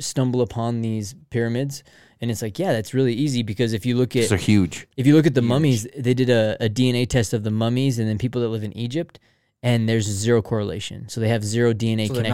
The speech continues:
Speaker 1: connecting.
Speaker 3: related.
Speaker 1: Mm-mm. So that's already happened then. So they have, all the mummies have gone and tripped off, and then whoever showed up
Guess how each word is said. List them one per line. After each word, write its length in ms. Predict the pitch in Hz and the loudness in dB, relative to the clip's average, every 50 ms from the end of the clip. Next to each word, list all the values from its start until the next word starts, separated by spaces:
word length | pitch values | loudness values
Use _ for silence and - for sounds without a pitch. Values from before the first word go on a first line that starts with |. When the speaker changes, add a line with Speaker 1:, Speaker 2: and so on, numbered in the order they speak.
| 120 120 | -2 -2
Speaker 1:
connecting. 80 | 110 | -4
Speaker 3:
related. 480 | 110 107 104 104 101 92 95 92 - _ - 110 - _ - | -4 -6 -6 -8 -8 -10 -12 -14 -16 _ -20 -20 -18 _ -8
Speaker 1:
Mm-mm. 340 | 131 123 123 113 107 101 95 _ - - - - - _ | -6 -4 -4 -4 -6 -8 -10 _ -20 -20 -20 -20 -20 _
So 180 | - - 127 | -4 0 0
that's 220 | 120 127 131 123 156 | 2 2 0 0 2
already 180 | 143 135 120 | 0 2 2
happened 360 | 107 123 123 123 - 120 113 104 | 2 0 0 0 -2 -2 -2 -2
then. 260 | 117 131 127 113 98 | -2 -2 -2 -2 -2
So 160 | - 117 107 | -2 -2 -2
they 80 | 107 110 | -2 -2
have, 100 | 107 113 | -4 -4
all 180 | - 113 120 | -2 -2 0
the 80 | 120 117 | 0 0
mummies 340 | 113 113 117 127 131 120 120 | 0 0 0 0 -2 0 -2
have 180 | 131 107 104 | -2 -4 -4
gone 340 | - 117 110 113 127 135 127 | -4 -4 -2 -2 -2 -2 -2
and 180 | 113 107 98 - | -4 -6 -6 -8
tripped 280 | - - 110 - - | -6 -6 -6 -6 -4
off, 340 | 120 117 127 139 143 - - _ _ _ _ _ _ | -4 -4 -4 -4 -6 -8 -14 _ _ _ _ _ _
and 140 | - 120 120 | -6 -2 -2
then 60 | 117 | 0
whoever 340 | 113 123 131 131 123 117 110 | 2 2 2 2 2 2 0
showed 300 | 95 - - 123 113 107 107 | -2 0 0 0 0 0 0
up 240 | 120 165 - - | -2 -4 -6 -10